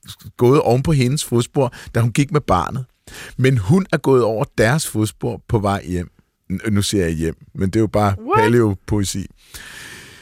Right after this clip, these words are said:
Speaker 1: Så hun er løbet ud, eller i hvert fald bevæget sig så hurtigt, hun overhovedet kunne. Af og til har hun lige måttet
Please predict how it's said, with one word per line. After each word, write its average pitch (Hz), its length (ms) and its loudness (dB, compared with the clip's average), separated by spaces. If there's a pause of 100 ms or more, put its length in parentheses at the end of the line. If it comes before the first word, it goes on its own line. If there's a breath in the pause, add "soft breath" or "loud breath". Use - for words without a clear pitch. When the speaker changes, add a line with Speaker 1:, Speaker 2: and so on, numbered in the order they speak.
(120)
Speaker 1:
Så 180 320 2 (140)
hun 170 320 4
er 143 200 0 (500)
løbet 214 420 4
ud, 123 240 0 (180)
eller 98 200 0
i 117 40 -6
hvert 143 200 0
fald 180 140 0
bevæget 147 380 0
sig 175 120 -4
så 147 140 -2 (120)
hurtigt, 190 340 2
hun 180 160 0
overhovedet 139 420 2
kunne. 123 260 0 (100)
Af 165 140 2
og 190 60 -2
til 180 160 -2
har 170 140 0
hun 147 100 0
lige 156 160 0
måttet 147 220 2